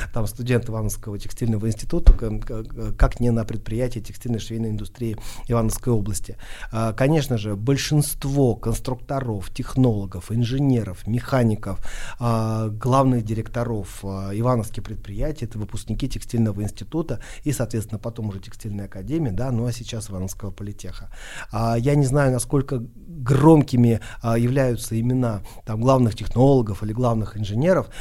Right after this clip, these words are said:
но все, что касается дизайнеров, то да, ди-, дизайнеров, то да, действительно, очень много выпускников кафедры искусства костюма и текстиля именно, имени Натальи Григорьевны Мизоновой,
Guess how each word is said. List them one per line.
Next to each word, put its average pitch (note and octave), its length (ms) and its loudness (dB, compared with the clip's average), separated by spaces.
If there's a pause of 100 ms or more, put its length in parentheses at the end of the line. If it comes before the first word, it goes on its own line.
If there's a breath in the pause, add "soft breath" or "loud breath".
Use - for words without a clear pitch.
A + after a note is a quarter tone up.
(120)
но A#2+ 80 2
все, C3 180 0
что B2 120 -4
касается A#2+ 500 2
дизайнеров, B2 600 2
то A2+ 80 -6
да, D3 160 -2
ди-, C#3 240 -6
дизайнеров, B2+ 520 0
то B2 100 -8
да, C#3 160 0
действительно, B2 560 -2 (320 loud breath)
очень B2 260 0
много B2 360 2 (640)
выпускников B2 580 -2
кафедры A2 500 -4 (220 loud breath)
искусства A#2 360 -4
костюма A2+ 440 0
и - 20 -2
текстиля D#3 500 -2
именно, A2 380 2
имени B2 340 0
Натальи G#2+ 300 -4
Григорьевны G#2+ 400 -2
Мизоновой, B2 460 0